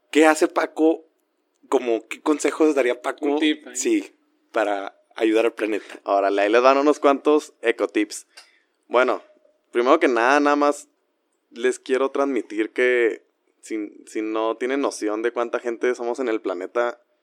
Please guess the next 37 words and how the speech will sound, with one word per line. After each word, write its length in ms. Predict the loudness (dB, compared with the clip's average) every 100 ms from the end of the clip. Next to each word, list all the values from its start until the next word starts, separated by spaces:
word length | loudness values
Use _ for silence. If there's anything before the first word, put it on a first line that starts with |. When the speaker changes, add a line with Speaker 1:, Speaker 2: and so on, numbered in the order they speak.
| _ _
Speaker 3:
busquen 320 | -6 -4 -2
en 140 | -2 0
Google 400 | 0 2 0 -2 _ _ _ _ _ _
World 300 | -2 2 2
Population 580 | 2 -4 0 0 0 -6
Clock. 380 | -4 -2 -2 -8 _ _ _ _ _ -4
Y 60 |
ahí 80 | -4
te 100 | 0
va 60 | 0
a 40 |
salir 240 | 0 -2 -2
un 100 | -2
reloj 380 | 0 0 -2 _ _ _ _ _ -6
que 260 | -4 -2
ustedes 400 | -6 -10 -6 -6 -6 _ _
se 120 | -12
pueden 180 | -6 -4
meter 360 | -4 -2 0 0
y 380 | -4 -10 -14 -20
no 300 | -8 -6 -2
para, 240 | -2 -2
no 160 | -4 -4
para, 180 | -4 -4
no 140 | -6
para. 180 | -4 -2
Ahorita 240 | -2 -2
vamos 220 | -4 -2 -2
ya 100 | -2
en 100 | -4
siete 240 | -4 -4
punto 260 | -4 -4 -4
siete 260 | -4 -6
billones, 400 | -6 -6 -10 -12
entonces 540 | -14 -14 -10 -8 -8 -12 _ -20 _ _ _ _ _ _ _
ahí 320 | -4 -4 0
yo, 420 | 4 4 4 0